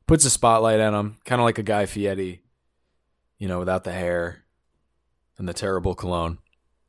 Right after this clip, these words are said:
And, uh, it's pretty cool. He's done local places here in New York. Recently, though, this past week in Chicago,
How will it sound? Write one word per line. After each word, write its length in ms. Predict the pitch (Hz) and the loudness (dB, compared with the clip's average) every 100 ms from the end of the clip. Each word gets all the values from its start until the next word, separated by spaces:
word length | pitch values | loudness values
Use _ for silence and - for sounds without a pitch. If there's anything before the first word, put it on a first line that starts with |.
| _ _ - | _ _ -4
And, 400 | 90 87 87 85 | -2 0 0 2
uh, 560 | 87 85 87 85 87 - _ _ _ _ | 2 2 2 2 0 -4 _ _ _ _
it's 100 | - | -2
pretty 180 | 139 | 0
cool. 400 | 123 113 90 - _ _ _ | 4 4 2 -2 _ _ _
He's 160 | - 107 | -10 0
done 200 | 110 104 | 0 2
local 240 | 98 98 | -2 -2
places 400 | 92 95 92 90 | -4 -4 -4 -4
here 160 | 95 92 | -2 -2
in 60 | |
New 40 | 92 | -2
York. 480 | 92 98 95 - _ _ _ _ _ _ _ - _ _ - | 0 2 0 -4 _ _ _ _ _ _ _ -20 _ _ 4
Recently, 460 | 160 190 156 143 | 4 6 2 4
though, 220 | 139 135 | 6 6
this 100 | 131 | 6
past 340 | - 123 113 - | 2 2 2 0
week 320 | 131 127 113 | 0 -2 -2
in 100 | 120 | -6
Chicago, 920 | - 107 113 117 120 98 85 85 104 | -6 -2 2 2 2 -2 -4 -6 -8